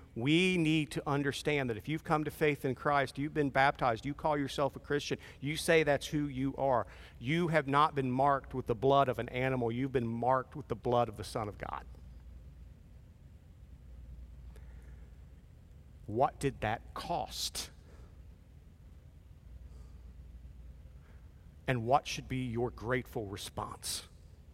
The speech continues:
And what I'm arguing today is your number one response is this. Kill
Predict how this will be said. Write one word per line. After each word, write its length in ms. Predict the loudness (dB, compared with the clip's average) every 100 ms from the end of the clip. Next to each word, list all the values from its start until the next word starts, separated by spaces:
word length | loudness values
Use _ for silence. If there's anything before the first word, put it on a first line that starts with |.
| -20 -20 -20 -20 -18 -18 -18 -18 -18 -18 -20 -20 -18 -18 -18 -18 -18 -18 -18 -20 -20 -20 -20 -20 -20 -10
And 120 | -4
what 80 | 2
I'm 180 | 4 6
arguing 460 | 8 8 8 4 4
today 260 | 4 4
is 100 | 2
your 120 | 2
number 260 | 0 2 4
one 180 | 4 2
response 460 | 0 -2 -2 -2
is 140 | -4 -8
this. 340 | -10 -12 -16 -18 -20 -20 -20 -18 -6
Kill 640 | 2 6 8 6 2 -6